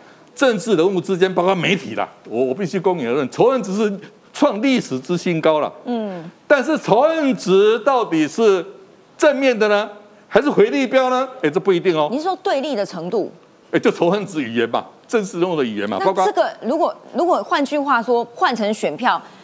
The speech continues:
Speaker 2: 算是蓝绿归队吗？如果仇恨值这么强，
Speaker 1: 坦白讲哈，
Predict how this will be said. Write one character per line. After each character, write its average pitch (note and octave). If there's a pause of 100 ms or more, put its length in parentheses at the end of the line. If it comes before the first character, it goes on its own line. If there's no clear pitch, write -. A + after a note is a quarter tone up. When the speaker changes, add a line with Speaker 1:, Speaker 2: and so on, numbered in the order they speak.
(120)
Speaker 2:
算 F4+
是 D#4
蓝 A3
绿 C4+
归 A3
队 A3
吗？ F3 (240)
如 D#4+
果 D#4
仇 A#3+
恨 D#4
值 A3
这 D#4+
么 A3
强， -
Speaker 1:
坦 -
白 B3
讲 C#3+
哈， B2+